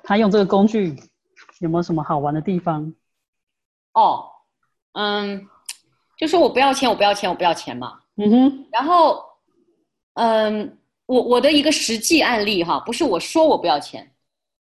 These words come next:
Speaker 2: 是我今年在把自己的公司关掉的时候，我做了一件事情，就是我跟我的，我跟我的婆婆说，我说，我说那个，我跟我先生，因为我先生两年前去世了，我说我跟我先生的房子就是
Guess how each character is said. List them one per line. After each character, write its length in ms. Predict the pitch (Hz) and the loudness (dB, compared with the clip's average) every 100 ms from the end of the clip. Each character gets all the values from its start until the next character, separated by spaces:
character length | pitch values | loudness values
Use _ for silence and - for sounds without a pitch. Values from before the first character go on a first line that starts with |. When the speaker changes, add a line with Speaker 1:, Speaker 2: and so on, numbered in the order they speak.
| _ _ - | _ _ -14
Speaker 2:
是 180 | - | -4
我 160 | 370 240 | 0 0
今 280 | - 370 381 | 0 2 4
年 220 | 247 247 | 2 2
在 120 | 294 | 0
把 160 | 233 220 | 0 0
自 140 | 269 | -2
己 80 | 262 | -2
的 100 | 185 | -2
公 180 | 254 277 | 0 0
司 160 | 285 | 0
关 220 | 269 269 277 | -2 0 2
掉 160 | 277 | 2
的 80 | 214 | 0
时 160 | - 196 | -6 -4
候， 140 | 220 | -2
我 100 | 170 | -2
做 180 | - 262 | -2 -4
了 60 | 214 | -2
一 60 | |
件 140 | 240 247 | -6 -8
事 160 | 269 | -8
情， 140 | 233 208 | -6 -6
就 120 | 202 | -8
是 240 | 208 175 - _ _ _ _ - | -6 -8 -8 _ _ _ _ -8
我 120 | 220 | -4
跟 180 | 302 349 | 0 2
我 120 | 233 | 2
的， 180 | 180 190 _ - | 0 -6 _ -8
我 100 | 214 | -4
跟 160 | 339 | 0
我 100 | 269 | 2
的 360 | 185 202 196 _ _ _ _ - | 2 -2 -4 _ _ _ _ -4
婆 160 | 214 | -2
婆 160 | 240 302 | 2 0
说， 260 | - 269 262 | 2 2 2
我 140 | 190 | 0
说， 360 | - 262 269 - | 0 0 0 -2
我 100 | 180 | -8
说 200 | 180 285 | -2 0
那 120 | 302 | 2
个， 260 | 277 220 190 | 2 0 0
我 140 | 165 185 | -2 -2
跟 140 | 285 | 0
我 300 | 233 165 139 | 0 0 -2
先 240 | - 277 | -2 -2
生， 140 | 269 277 | 0 0
因 100 | 277 | 0
为 60 | |
我 40 | 175 | 0
先 200 | 269 285 | 0 2
生 100 | 285 | 2
两 160 | 180 | 0
年 100 | 170 | -2
前 160 | 226 214 | -4 -6
去 200 | - 233 | -6 -8
世 180 | - 226 | -8 -8
了， 180 | - - _ _ _ _ | -8 -12 _ _ _ _
我 100 | - | -6
说 120 | 247 | 0
我 120 | 320 220 | 0 2
跟 120 | 302 | 0
我 100 | 233 | 0
先 220 | 196 285 | 0 0
生 100 | 302 | 2
的 60 | 294 | 0
房 320 | - 143 185 | -2 -6 -6
子 180 | 220 185 | -8 -8
就 140 | 214 | -8
是 320 | 190 196 160 | -8 -6 -6